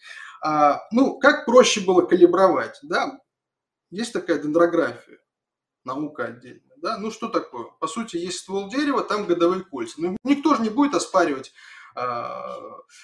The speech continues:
э, с годовыми, с годовыми кольцами. Вот по этим годовым кольцам можно посмотреть, а, вот это распределение радиоуглеродов по каждому из годов, сравнить. И вот оказалось, что в ближайшие три с половиной тысяч лет, а,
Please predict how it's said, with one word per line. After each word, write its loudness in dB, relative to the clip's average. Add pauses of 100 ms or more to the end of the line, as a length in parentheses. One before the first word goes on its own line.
(140)
э, -10
с -16
годовыми, 2 (220)
с -10
годовыми 0
кольцами. -10
Вот -6
по 6
этим 4
годовым 0
кольцам 4
можно -4
посмотреть, -10 (1040)
а, -4 (120)
вот -4
это -2
распределение -2
радиоуглеродов -2
по -8
каждому -8
из -16
годов, -12
сравнить. -6 (220)
И -10
вот 0
оказалось, 6
что -2 (960)
в -4
ближайшие 6
три -4
с -6
половиной 2
тысяч -8
лет, 0 (1120)
а, 0